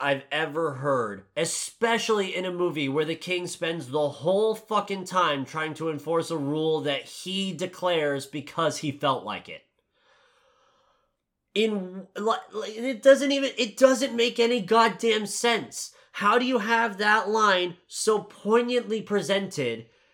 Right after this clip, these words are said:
in an argument between the king and the prince, and then you just follow it up by the king trying to enforce his own rules the whole fucking time?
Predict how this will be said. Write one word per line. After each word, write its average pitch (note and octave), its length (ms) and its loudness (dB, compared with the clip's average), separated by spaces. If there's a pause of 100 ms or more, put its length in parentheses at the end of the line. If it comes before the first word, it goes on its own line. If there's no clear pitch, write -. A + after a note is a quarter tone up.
(400)
in G3 160 0
an F#3+ 80 -2
argument F#3+ 420 0
between E3+ 300 -6
the F3 80 -8
king A3 340 0
and G#3+ 80 -6
the F#3 40 -4
prince, E3 540 -6 (420)
and G3+ 180 0
then A3 160 2
you A3+ 320 -4
just A3+ 260 2
follow A#3+ 360 4
it A#3+ 80 4
up A#3+ 160 0
by A3 140 0
the G#3+ 100 0
king A#3 280 -4
trying A#3 200 0
to A#3 80 2
enforce A3+ 380 0
his G#3+ 140 -2
own A#3 180 6
rules B3 320 2
the G3+ 100 2
whole F3 160 -2
fucking C3+ 360 -4
time? G#2+ 400 -8